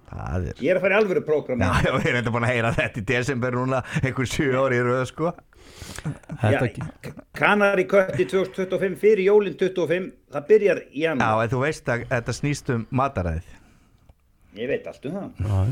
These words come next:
Speaker 2: Ég er bara búið með tvo bjóra með við erum að röfla hérna, sko.
Speaker 3: Já.
Speaker 2: Þannig að, og það er ekki light.
Speaker 3: Það er vel gert.
Speaker 2: Bara
Speaker 3: Og
Speaker 2: San Miguel.
Speaker 3: Já, og njóta með þú ert í fríi. Þú tekur þetta svo bara hör-,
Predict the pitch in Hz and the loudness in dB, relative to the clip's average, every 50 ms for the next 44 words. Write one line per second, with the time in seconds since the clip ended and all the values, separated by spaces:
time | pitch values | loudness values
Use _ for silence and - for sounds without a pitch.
0 | 143 - - - - 110 113 107 127 123 - 139 143 139 131 - 135 151 156 151 | -2 -4 -8 -10 -8 -6 -4 -2 -2 -2 0 0 0 0 -2 0 0 0 0 0
1 | 156 160 165 170 165 165 160 160 165 160 160 160 156 123 101 98 101 - 135 160 | 0 0 2 2 2 2 2 2 2 2 2 0 0 0 0 0 0 0 2 2
2 | 175 180 175 175 170 170 175 - - 180 147 - - - - - - - - - | 2 2 2 2 0 -2 -4 -6 -8 -8 -8 -10 -14 -20 -20 -20 -20 -20 -20 -20
3 | - - - - 117 110 107 101 95 95 92 87 - - 98 120 123 123 131 131 | -20 -8 -4 -2 0 2 0 0 -2 -4 -8 -10 -12 -10 -6 -4 -2 -2 -2 -4
4 | - 139 131 135 151 175 185 175 - - - - - - _ _ _ - 127 131 | -4 -4 -2 -2 0 -2 -2 -4 -8 -14 -20 -20 -20 -20 _ _ _ -2 0 2
5 | 127 123 127 131 127 113 - 127 107 - - - - - 135 143 147 135 131 135 | 2 2 2 0 0 -2 -2 -2 -4 -4 -6 -6 -2 0 2 2 2 2 0 0
6 | 147 147 147 147 143 - 143 165 190 185 - - - - - 113 - 127 127 139 | 0 -2 -2 -2 -2 0 2 2 2 2 0 -2 -8 -8 -6 -2 0 2 2 4
7 | 151 160 175 180 185 196 214 247 - - 240 226 233 233 220 - - 226 - 233 | 4 4 2 2 2 2 2 0 0 0 0 2 4 2 2 2 -2 -2 0 0
8 | 226 196 147 143 143 160 185 190 - 208 208 202 196 196 175 196 170 185 190 156 | 2 2 2 2 2 2 0 0 0 0 0 0 0 -2 -2 -2 -2 -2 0 0
9 | 196 190 190 185 175 - 165 151 185 202 196 | 2 2 4 4 4 4 2 2 2 2 2